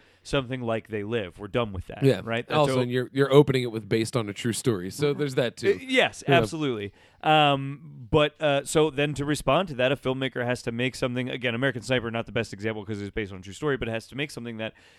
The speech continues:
Speaker 1: seems to exist in a real world, but it
Speaker 2: Mm-hmm.
Speaker 1: doesn't. It's a movie. So then every little thing that's not quite right and is just because you're making a movie, right? There's gotta be movie
Speaker 2: Oh,
Speaker 1: magic
Speaker 2: yeah.
Speaker 1: in the movie for it to work.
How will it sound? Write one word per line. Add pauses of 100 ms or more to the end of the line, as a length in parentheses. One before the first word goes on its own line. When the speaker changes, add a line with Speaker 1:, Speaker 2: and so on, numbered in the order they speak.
(100)
Speaker 1:
seems
to
exist
in
a
real
world, (120)
but
it
Speaker 2:
Mm-hmm.
Speaker 1:
doesn't.
It's
a
movie. (220)
So
then (100)
every
little
thing
that's
not
quite
right
and
is
just
because
you're
making
a
movie, (280)
right?
There's
gotta
be
movie
Speaker 2:
Oh,
Speaker 1:
magic
Speaker 2:
yeah.
Speaker 1:
in
the
movie
for
it
to
work.